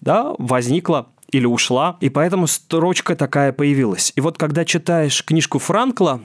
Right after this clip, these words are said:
то понимаешь, что за каждой мудростью стоит какой-то очень тяжёлый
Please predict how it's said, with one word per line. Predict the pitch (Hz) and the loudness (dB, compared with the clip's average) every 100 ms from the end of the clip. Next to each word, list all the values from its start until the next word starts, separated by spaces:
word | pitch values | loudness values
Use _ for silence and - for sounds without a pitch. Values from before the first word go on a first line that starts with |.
| - | -8
то | - 151 | -6 -2
понимаешь, | 143 143 165 175 147 | 0 2 2 0 0
что | - - 151 147 135 123 - | -4 -2 2 4 4 2 0
за | 131 | -2
каждой | 131 147 110 110 | -2 -2 -2 -2
мудростью | 110 160 202 240 - 240 269 294 - - - | 2 2 2 -2 -2 0 0 -2 -14 -14 -8
стоит | - 143 143 208 | -2 0 0 0
какой-то | - 131 165 156 - _ _ | -4 0 0 0 -4 _ _
очень | - 240 233 240 240 233 _ | 0 2 2 -2 -2 -6 _
тяжёлый | - 160 131 139 147 156 147 | -2 0 2 2 4 2 -2